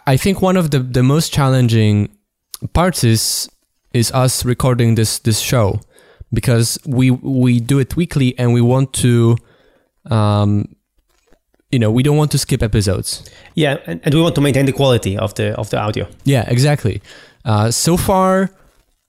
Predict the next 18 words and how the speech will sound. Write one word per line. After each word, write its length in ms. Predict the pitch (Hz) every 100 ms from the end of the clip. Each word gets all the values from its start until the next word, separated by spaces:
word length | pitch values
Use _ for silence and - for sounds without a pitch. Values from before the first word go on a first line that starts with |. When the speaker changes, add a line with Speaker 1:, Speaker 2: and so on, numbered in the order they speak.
| _
Speaker 1:
I 80 | 135
believe 500 | 139 135 151 151 -
we've 180 | 123 131
only 280 | 131 139 135
skipped 800 | - - - 127 - - - - _ _ _ _
two 520 | - 143 139 156 160 151
weeks, 640 | 127 135 131 - - - - _ -
uh, 240 | 110 107 107
like, 160 | 113
every 220 | 127 120 123
year 160 | 147
during 300 | 135 120 117
the, 480 | 113 110 107 107 -
the 120 | - 107
kind 180 | 113
of 360 | 104 104 - - - _ _ -
Speaker 2:
Christmas. 320 | - - 110 107
Speaker 1:
uh, 220 | 104